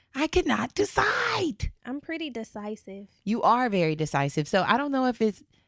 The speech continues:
Speaker 1: my indecisiveness would mean I have, like, lack of self-trust. What
Speaker 2: I
Speaker 1: are you,
Speaker 2: don't
Speaker 1: what are
Speaker 2: know.
Speaker 1: your thoughts?
Speaker 2: I mean, I think that there can be instances where that is true. I'm not gonna say just because you're indecisive, though, that you
Speaker 1: Mm.
Speaker 2: don't trust yourself.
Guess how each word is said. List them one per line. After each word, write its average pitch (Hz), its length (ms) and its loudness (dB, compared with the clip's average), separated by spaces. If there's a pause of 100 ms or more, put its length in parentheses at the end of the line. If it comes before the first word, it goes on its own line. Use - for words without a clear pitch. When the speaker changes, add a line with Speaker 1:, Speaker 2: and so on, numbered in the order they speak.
(220)
Speaker 1:
my 180 220 2
indecisiveness 247 960 2
would 160 180 4
mean 160 400 0
I 170 100 2
have, 151 200 0
like, 143 280 -2
lack 143 360 -4
of 135 100 -8
self-trust. - 720 -12 (220)
What 226 160 0
Speaker 2:
I 226 40 0
Speaker 1:
are - 20 -2
you, 202 80 -4
Speaker 2:
don't 254 100 -4
Speaker 1:
what 240 120 -2
are 226 40 0
Speaker 2:
know. 208 60 -2
Speaker 1:
your 180 160 -2
thoughts? 135 420 -10
Speaker 2:
I 269 80 0
mean, 247 240 -4
I 240 120 -4
think 269 240 -8
that 233 160 -6
there 214 120 -8
can 220 320 -10
be 202 320 -12
instances 208 680 -14
where 202 160 -10
that 196 180 -8
is 202 200 -12
true. 233 360 -12
I'm 220 160 -8
not 196 180 -8
gonna 196 160 -12
say 190 180 -10
just 196 220 -14
because 190 300 -12
you're 185 80 -12
indecisive, 190 720 -12
though, 226 160 -10
that 185 240 -10
you 170 100 -4
Speaker 1:
Mm. 160 60 -4
Speaker 2:
don't 170 300 -10
trust 180 340 -16
yourself. - 400 -20